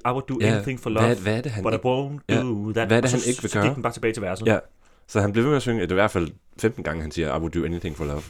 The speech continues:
Speaker 2: but I won't do that." Hvad er det, han ikke vil gøre?
Speaker 1: <laughs>
Speaker 2: Og så, så sagde Markus, at, øhm,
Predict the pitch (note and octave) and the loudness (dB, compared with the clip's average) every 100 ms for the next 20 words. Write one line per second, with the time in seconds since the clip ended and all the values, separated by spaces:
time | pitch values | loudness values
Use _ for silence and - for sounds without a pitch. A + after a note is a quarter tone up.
0 | - - F2+ E2+ F2+ F2 D2+ D2+ G2+ A2+ | -14 -4 0 2 2 0 -4 -2 0 0
1 | F2+ D#2 C#2+ C2+ A1+ - - - - - | 0 -2 -6 -8 -8 -10 -12 -14 -20 -20
2 | - - - - - - A2+ D3+ C3 G#2+ | -20 -20 -20 -20 -14 -8 -2 2 4 4
3 | F#2 D#2 B2 C3 F#2 C#2+ D#2 G2 - D#2+ | 2 0 -6 -6 -6 -6 -8 -10 -10 -10
4 | - E2 D2+ C#2+ C#2+ | -8 -8 -6 -8 -12